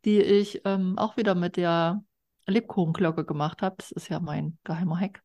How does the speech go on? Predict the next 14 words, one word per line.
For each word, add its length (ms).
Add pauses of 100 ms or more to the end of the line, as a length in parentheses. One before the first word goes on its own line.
(360)
Vielleicht 240
hätte 160
ich 100
das 160
bei 120
den 400 (420)
Tipps 280
sagen 260
sollen. 320
Naja, 360 (800)
ähm, 520
auf 180
jeden 260
Fall 540